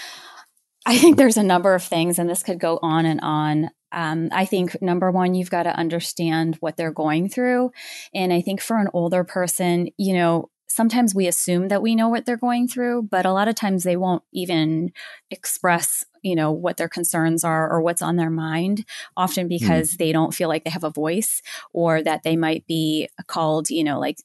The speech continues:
Speaker 1: they might be told that they're just grumbling and complaining. And, you know, I,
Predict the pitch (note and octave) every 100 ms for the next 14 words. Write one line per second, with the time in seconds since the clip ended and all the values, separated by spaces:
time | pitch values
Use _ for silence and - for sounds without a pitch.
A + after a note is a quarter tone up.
0 | _ G3 F3 E3+ E3 E3 E3 D#3 G#2 -
1 | - - F#3+ F#3 F3+ F3+ F3+ - F#3+ F3
2 | E3+ E3+ E3+ D#3+ F3 - D#3 D#3+ F3+ G#3
3 | A3+ - - - - - F#3+ F3+ E3 D#3+
4 | E3 - G#3 G3 - A3+ A#3